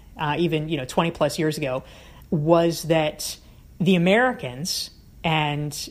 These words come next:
you know, a few, you know, people from, from a few other places, but especially the Americans, really united around me.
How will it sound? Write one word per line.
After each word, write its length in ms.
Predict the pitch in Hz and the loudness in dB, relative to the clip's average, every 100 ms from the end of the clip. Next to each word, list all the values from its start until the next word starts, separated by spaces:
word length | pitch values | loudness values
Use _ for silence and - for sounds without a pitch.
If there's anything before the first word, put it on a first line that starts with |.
| - | -4
you 100 | 185 | -2
know, 160 | 143 | 0
a 40 | 143 | -2
few, 680 | - 180 180 180 180 175 - - - - - 190 | -2 0 2 2 0 -2 -6 -20 -20 -14 -10 -2
you 120 | 202 | 0
know, 60 | 170 | 2
people 200 | 220 220 | 0 0
from, 200 | 233 208 | -2 -4
from 200 | - 208 | -2 -2
a 40 | |
few 220 | 202 202 | 0 2
other 160 | 170 170 | 2 2
places, 420 | 170 147 139 143 | 0 -2 -2 -6
but 160 | - 160 | -2 -4
especially 440 | - 220 220 214 | -2 -2 0 0
the 80 | 180 | 0
Americans, 560 | 156 156 175 160 139 - - - | 0 0 -2 -4 -8 -12 -14 -2
really 640 | 180 185 240 277 294 302 | 0 2 2 2 2 2
united 1120 | 285 247 202 214 190 185 196 208 196 175 180 - - - - | 0 0 2 4 4 4 2 2 2 0 -4 -10 -20 -14 -6
around 580 | 139 160 196 262 277 147 | 0 2 2 2 -2 -6
me. 280 | 117 - | -8 -10